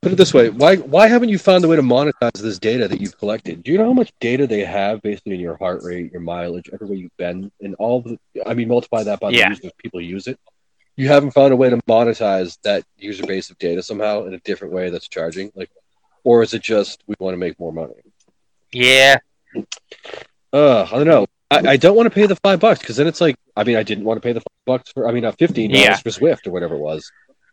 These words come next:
Speaker 1: I don't
Speaker 2: I
Speaker 1: wanna
Speaker 2: think,
Speaker 1: five dollars
Speaker 2: I
Speaker 1: for
Speaker 2: do
Speaker 1: Strava,
Speaker 2: think,
Speaker 1: like, I'm just
Speaker 2: like, this
Speaker 1: gonna
Speaker 2: is coming
Speaker 1: unde-
Speaker 2: from a free
Speaker 1: free
Speaker 2: user,
Speaker 1: u-
Speaker 2: but I think this is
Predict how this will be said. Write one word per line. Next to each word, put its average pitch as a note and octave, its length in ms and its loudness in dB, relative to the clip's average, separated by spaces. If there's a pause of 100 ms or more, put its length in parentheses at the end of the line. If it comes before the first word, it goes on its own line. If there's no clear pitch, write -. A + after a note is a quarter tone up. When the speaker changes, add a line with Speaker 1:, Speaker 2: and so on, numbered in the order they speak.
(120)
Speaker 1:
I G#2+ 100 2
don't B2 100 4
Speaker 2:
I - 40 8
Speaker 1:
wanna - 80 2
Speaker 2:
think, - 320 4
Speaker 1:
five B2 80 2
dollars B2 240 4
Speaker 2:
I F3 60 8
Speaker 1:
for - 60 -4
Speaker 2:
do G#3+ 140 4
Speaker 1:
Strava, - 80 2
Speaker 2:
think, G#3 160 6
Speaker 1:
like, F3 100 -6
I'm - 100 -8
just - 140 -16
Speaker 2:
like, D#3+ 160 4
this G3+ 120 2
Speaker 1:
gonna G#3+ 60 -2
Speaker 2:
is - 80 -6
coming F3+ 220 2
Speaker 1:
unde- A2+ 80 -2
Speaker 2:
from D#3 100 -2
a A#2+ 40 -6
free D3 220 -4
Speaker 1:
free B2+ 60 -6
Speaker 2:
user, C3 280 0
Speaker 1:
u- C#3 40 2
Speaker 2:
but C3 320 4 (200)
I E3 140 4
think E3+ 200 2
this D#3 180 2
is C#3 340 -8